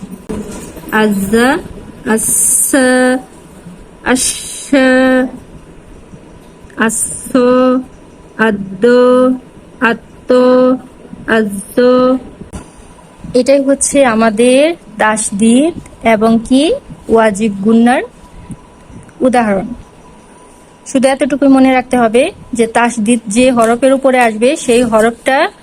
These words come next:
দুইবার ধরতে হবে, দুইবার উচ্চারণ করতে হবে এবং সেই একই তাসদিদ এই চিহ্নটা যেখানেই থাকবে সেখানে দুইবার উচ্চারিত হবে। আর এই তাসদিদ যদি নুন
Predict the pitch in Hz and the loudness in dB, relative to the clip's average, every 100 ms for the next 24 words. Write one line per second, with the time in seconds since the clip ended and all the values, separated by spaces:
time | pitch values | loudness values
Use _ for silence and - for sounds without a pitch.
0 | - - 214 247 262 254 240 226 208 - | -20 -12 0 2 2 2 0 -2 0 0
1 | 233 226 294 254 240 240 233 233 240 233 | 2 2 0 2 0 2 0 0 0 0
2 | 233 220 233 220 214 277 330 - 226 233 | -2 -2 0 0 2 0 -2 -2 0 2
3 | 220 214 311 - - - - - 262 240 | 2 0 -2 -6 -16 -18 -8 -2 0 2
4 | 247 247 311 254 240 226 233 277 - 247 | -2 -2 -4 -2 -2 -2 0 0 0 -2
5 | 269 - 254 240 247 240 220 214 240 247 | 0 -2 0 2 2 0 0 0 0 0
6 | 247 214 208 254 - - - - - - | 0 -2 0 0 -2 -8 -20 -20 -20 -20
7 | - - - - - - 240 262 233 262 | -20 -20 -20 -20 -8 -4 -2 0 0 2
8 | 262 302 262 269 262 254 262 220 220 285 | 2 0 0 0 0 0 0 0 0 -2
9 | 440 - - - - - - - - 233 | -4 -16 -20 -20 -20 -20 -20 -18 -6 -2
10 | 220 233 302 233 247 254 262 240 240 214 | 0 0 -2 0 0 0 0 -2 -2 -2
11 | 247 214 254 240 254 370 - - - - | 0 0 0 2 0 -2 -8 -20 -20 -20
12 | - - - 226 233 247 | -20 -18 0 2 4 4